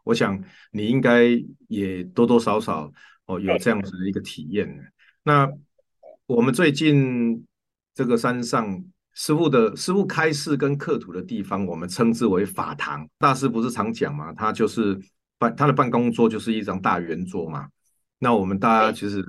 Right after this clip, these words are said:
Speaker 1: 时不时的就走进去，
Speaker 2: 对。
Speaker 1: 然后他在就坐下来，请示他或听他指导别人。哦，这个是我们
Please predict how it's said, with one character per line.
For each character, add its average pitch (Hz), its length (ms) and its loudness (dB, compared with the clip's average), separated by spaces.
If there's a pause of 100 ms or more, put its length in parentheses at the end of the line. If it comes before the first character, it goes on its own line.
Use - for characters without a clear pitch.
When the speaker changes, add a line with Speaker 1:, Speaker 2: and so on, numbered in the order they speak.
(520)
Speaker 1:
时 - 160 -2
不 135 100 2
时 143 220 -2
的 98 120 0
就 117 160 0
走 - 220 -4
进 113 160 -2
去， 95 280 -6
Speaker 2:
对。 - 120 -20
Speaker 1:
然 92 100 -2
后 107 60 0
他 117 160 -2
在 120 240 4
就 104 100 -2
坐 110 200 2
下 107 200 0
来， 78 240 -8 (120)
请 90 200 -8
示 101 200 -4
他 104 320 -2 (400)
或 135 120 4
听 135 280 0
他 123 320 2 (180)
指 113 160 -6
导 110 160 -2
别 90 260 -6
人。 73 360 -4
哦， 85 100 -12
这 127 80 -4
个 113 100 0
是 131 120 0
我 104 80 4
们 87 280 -8